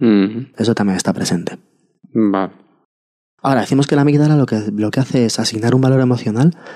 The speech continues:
Speaker 2: a todo lo que nos llega, ¿no?
Speaker 1: Ujú.
Speaker 2: Lo, lo, cabe preguntarse, ¿y esto cómo lo hace la amígdala?
Speaker 1: Uf.
Speaker 2: <laughs> ¿Cómo decide? No. Digamos simplemente que vamos a decir, va a decidir de dos formas. Por un lado, la, la amígdala lo que va, lo que tiene son una serie de,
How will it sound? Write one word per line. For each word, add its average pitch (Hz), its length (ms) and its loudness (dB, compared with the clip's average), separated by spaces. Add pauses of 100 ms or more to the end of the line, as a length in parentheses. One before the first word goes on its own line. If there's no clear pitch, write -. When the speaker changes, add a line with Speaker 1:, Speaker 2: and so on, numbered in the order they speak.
(180)
Speaker 2:
a 113 100 -4
todo 113 160 2
lo 110 120 4
que 101 80 -4
nos 95 160 -6
llega, 98 220 -8
¿no? 156 140 0 (380)
Speaker 1:
Ujú. 139 260 4 (400)
Speaker 2:
Lo, 90 220 -4
lo, 92 160 -10
cabe 101 220 -4
preguntarse, 98 560 0
¿y 117 80 2
esto 120 180 -2
cómo 98 220 -2
lo 92 80 -2
hace - 140 -10
la 101 60 -4
amígdala? 156 400 -2 (680)
Speaker 1:
Uf. 113 200 -2 (120)
Speaker 2:
<laughs> 123 520 -2
¿Cómo 131 260 2
decide? 101 460 -2
No. 107 240 -2 (360)
Digamos 127 240 2
simplemente 135 260 0
que 127 60 2
vamos 120 140 0
a 107 100 -2
decir, 107 440 -6
va 113 80 0
a 120 40 2
decidir 123 320 2
de 113 60 0
dos 101 200 -4
formas. - 420 -10 (460)
Por 120 140 0
un 131 80 4
lado, 147 180 2
la, 104 420 -2
la 101 120 -4
amígdala 110 400 0
lo 98 120 -2
que 101 160 -8
va, 110 460 0
lo 104 180 0
que 104 240 -2
tiene 131 280 0
son 104 300 -4
una 117 180 2
serie 135 360 0
de, 101 440 0